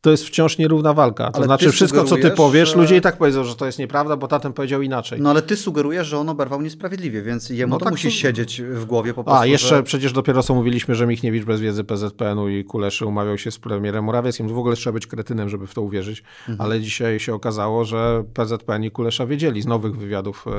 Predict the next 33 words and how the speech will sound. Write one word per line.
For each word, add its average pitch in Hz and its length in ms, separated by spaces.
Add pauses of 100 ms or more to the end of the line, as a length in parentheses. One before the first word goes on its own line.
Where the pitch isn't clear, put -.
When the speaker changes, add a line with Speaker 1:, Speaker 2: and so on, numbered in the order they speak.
(360)
Speaker 1:
e, 98 40
z 98 60
Jakubem 101 300
Kwiatkowskim, 104 540
tak? 131 180 (380)
Więc, 123 200 (200)
e, 120 380 (560)
naj-, 131 460
trzy - 260
najważniejsze 131 920
zarzuty, 127 540 (280)
chodzenie 135 400
po 135 120
pokojach, 131 640
nocna 131 360
narada 123 580
i 117 840
do-, 127 160
umawianie 123 460
się 110 120
z - 40
premierem, 117 680
e, 113 280
pokryjomu, 120 680 (360)
e, 123 240
nagle 131 260
z 131 40
tych - 160
trzech 127 240
zarzutów 123 420
nie 135 120
zostało 147 280
nic. 117 260